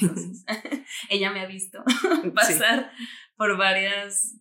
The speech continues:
Speaker 1: pues, fluctuar,
Speaker 2: Episodios.
Speaker 1: fluctuar entre episodios. Entonces,
Speaker 2: Ajá.
Speaker 1: ¿cómo debería ser una terapia que acompaña al trastorno?
Speaker 2: Ujú. Muy bien. Este, antes de contestar exactamente la pregunta,
Speaker 1: Ujú.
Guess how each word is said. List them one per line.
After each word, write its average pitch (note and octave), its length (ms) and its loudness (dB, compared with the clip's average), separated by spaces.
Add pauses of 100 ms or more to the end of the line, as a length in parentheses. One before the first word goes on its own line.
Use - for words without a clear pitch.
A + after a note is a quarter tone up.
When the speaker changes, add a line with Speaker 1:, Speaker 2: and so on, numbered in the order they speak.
(120)
Speaker 1:
pues, A3 200 2
fluctuar, A3 480 4
Speaker 2:
Episodios. F#3 360 -2
Speaker 1:
fluctuar F#3+ 440 -2
entre G#3+ 220 -10
episodios. F#3+ 540 -8
Entonces, E3+ 380 -6
Speaker 2:
Ajá. F#3 340 -2 (240)
Speaker 1:
¿cómo B3 340 0
debería F#3+ 360 -4
ser G#3+ 200 -6
una A#3 240 -8
terapia G3+ 540 -8
que G3 100 -10
acompaña F3 640 -10
al F#3 180 -16
trastorno? D#3 460 -12 (200)
Speaker 2:
Ujú. G#3+ 360 0 (540)
Muy G#3 160 2
bien. - 280 -2 (420)
Este, G#3 920 4
antes A#3+ 340 6
de A3+ 300 8
contestar G3+ 460 0
exactamente A#3+ 500 0
la B3 160 4
pregunta, A#3 640 4
Speaker 1:
Ujú. C#4+ 320 -6